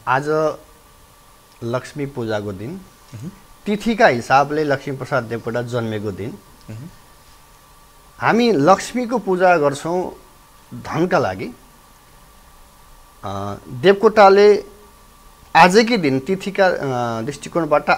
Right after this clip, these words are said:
Speaker 1: आजकै दिन जन्मेर धनका लागि उनले केही पनि गरेनन्। धन सबै कुरा होइन,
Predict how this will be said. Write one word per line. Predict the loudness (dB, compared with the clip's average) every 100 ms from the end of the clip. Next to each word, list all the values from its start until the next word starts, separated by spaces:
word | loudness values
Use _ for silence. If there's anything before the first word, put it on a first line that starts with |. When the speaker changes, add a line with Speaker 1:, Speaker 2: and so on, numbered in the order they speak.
| 0
Speaker 1:
आजकै | -2 0 -4 -2
दिन | -4 -2 -4 -6
जन्मेर | -4 -2 -2 -2 -2
धनका | -6 -4 0 4
लागि | 6 6 6
उनले | 2 2
केही | 4 0
पनि | 2 -2 0
गरेनन्। | -2 -4 -8 -12 -16 -20 -20 -20 -20 -20 -14 -4
धन | 0 0 -2 -10 -20 -20 -20 -20 -20 -20 -20 -20 -20 -20 -20 -16 0
सबै | 4 4
कुरा | 4 2
होइन, | 0 -8 -12